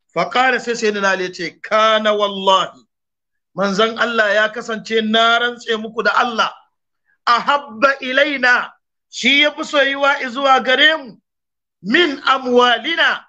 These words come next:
sama da dukkanin dukiyoyinmu, da kadarorinmu, da filayenmu, da gidajenmu, da motocinmu, da dawakanmu,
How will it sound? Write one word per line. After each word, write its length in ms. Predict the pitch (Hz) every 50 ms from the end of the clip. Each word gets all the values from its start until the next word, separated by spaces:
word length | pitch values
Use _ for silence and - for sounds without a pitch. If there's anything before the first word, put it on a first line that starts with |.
| _ _ _ _
sama 340 | _ - - 285 311 302 285
da 100 | 247 254
dukkanin 800 | 240 202 277 - - - - 262 285 247 233 233 233 226 233 226
dukiyoyinmu, 960 | 185 226 226 220 220 - 220 240 233 233 226 240 254 254 247 214 147 - - _ _ _ _ _ -
da 120 | - 208
kadarorinmu, 960 | 208 233 247 247 - 254 254 254 254 254 247 247 262 262 269 254 220 - - _ _ _ _ -
da 120 | 190 220
filayenmu, 920 | 220 220 269 277 277 269 262 247 233 247 262 269 269 262 262 226 - - _ _ _ _
da 140 | 170 226 233
gidajenmu, 800 | - 285 285 285 269 254 240 247 269 277 277 269 254 220 - - _ _ _ _ -
da 100 | 214 233
motocinmu, 840 | 233 277 294 285 285 285 277 277 277 294 294 285 269 247 208 - - - - _
da 120 | - 220 233
dawakanmu, 840 | 233 247 254 254 247 247 247 247 269 285 285 277 269 254 175 -